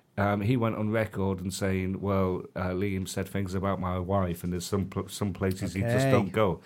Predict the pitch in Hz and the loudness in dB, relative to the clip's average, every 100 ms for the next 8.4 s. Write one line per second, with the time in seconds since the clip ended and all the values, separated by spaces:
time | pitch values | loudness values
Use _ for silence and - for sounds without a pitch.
0 | - - - - 95 107 139 - - _ | -18 -20 -20 -6 -2 2 0 0 -8 _
1 | _ - 107 - 92 90 85 104 - - | _ -2 0 0 -4 -2 0 -2 -4 -6
2 | 107 120 127 123 - 117 156 139 127 123 | 6 8 8 4 2 6 8 8 6 6
3 | 131 165 120 131 170 156 104 92 110 107 | 2 0 -2 2 4 4 2 0 4 6
4 | 92 90 95 90 87 90 87 95 87 82 | 6 2 0 0 -2 -2 -2 -2 -2 0
5 | 139 147 147 107 85 90 110 90 98 85 | 0 2 2 2 2 0 0 0 -2 -4
6 | - - - 85 117 117 160 - 151 165 | -12 -14 -8 -4 -2 -2 -2 -4 2 4
7 | 175 160 147 156 151 143 139 131 123 139 | 4 4 4 4 6 6 4 2 2 2
8 | 120 117 - 104 | 2 0 -2 -4